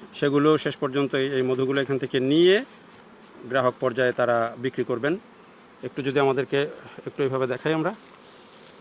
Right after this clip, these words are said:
তো একটু কথা বলি আমরা। এই যে দেখেন আরও একটা চাক,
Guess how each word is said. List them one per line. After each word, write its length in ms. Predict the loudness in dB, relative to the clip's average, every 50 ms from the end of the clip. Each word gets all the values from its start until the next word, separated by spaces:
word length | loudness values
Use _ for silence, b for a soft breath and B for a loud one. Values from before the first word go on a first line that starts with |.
| -20 -20 -20 -20 -20 -20 -20 -20 -20 -20 -20 -20 -20 -20 -12 -8
তো 60 | -8
একটু 160 | -6 -4 -2 0
কথা 200 | 2 2 4 4
বলি 220 | 6 6 6 6 6
আমরা। 180 | 4 4 2
এই 140 | 0 0 2
যে 100 | 2 4
দেখেন 280 | 2 2 2 2 0 0
আরও 200 | 2 2 4 4
একটা 200 | 2 2 0 -2
চাক, 200 | 0 0 0 0